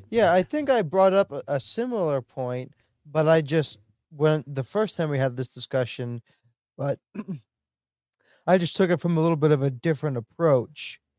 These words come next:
'cause I, I think I used, I don't remember exactly what I did, but I did a, a similar point about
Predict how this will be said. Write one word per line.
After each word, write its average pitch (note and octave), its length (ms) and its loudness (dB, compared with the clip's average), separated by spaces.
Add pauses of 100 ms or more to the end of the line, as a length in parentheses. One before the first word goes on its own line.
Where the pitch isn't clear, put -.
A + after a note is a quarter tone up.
(140)
'cause D#3 180 2
I, D#3+ 420 6 (640)
I G#3+ 200 6
think F3+ 260 -2
I E3+ 140 4
used, E3 580 -2 (960)
I D#3+ 100 2
don't A#2+ 160 -2
remember A#2 240 -8
exactly A#2+ 320 -8
what A2+ 120 -10
I A2+ 100 -10
did, A2 300 -10 (340)
but E3 80 4
I G#3 100 8
did A3 200 2
a, E3+ 280 0
a D3 40 -2
similar E3+ 420 0
point C#3+ 300 -2
about C3 400 2